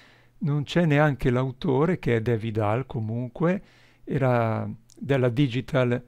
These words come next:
Equipment Corporation, eh, che è la Digital del vax, altro video che abbiamo visto. E qui c'è Ana-, Animal,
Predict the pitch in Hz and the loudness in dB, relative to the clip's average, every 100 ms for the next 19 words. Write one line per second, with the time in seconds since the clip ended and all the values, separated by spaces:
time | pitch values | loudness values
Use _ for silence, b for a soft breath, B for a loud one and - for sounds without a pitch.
0 | - - 131 160 156 - 139 135 120 - | -14 -10 -2 -2 -2 -2 -2 -2 -2 -2
1 | 143 - 131 127 139 - 160 180 - - | -2 -2 0 2 2 0 0 0 -2 -6
2 | 151 120 117 120 - 113 110 110 127 110 | -4 -2 -2 -4 -2 0 0 0 -2 -2
3 | 135 - 131 123 B B B B - 139 | -4 0 0 0 B B B B -2 0
4 | 120 117 123 117 - 147 135 - - 127 | 2 2 2 0 -2 0 0 -2 -4 -2
5 | 113 - 127 117 117 131 123 113 139 107 | -2 -2 0 0 -2 0 0 -2 -4 -2
6 | 120 123 127 170 170 - 156 156 b b | -2 -2 -2 -2 -2 0 0 0 b b
7 | b b b 165 - 156 - 127 - - | b b b -4 -2 0 2 0 0 2
8 | 143 143 147 - 143 147 156 175 180 | 2 2 0 0 0 0 0 0 0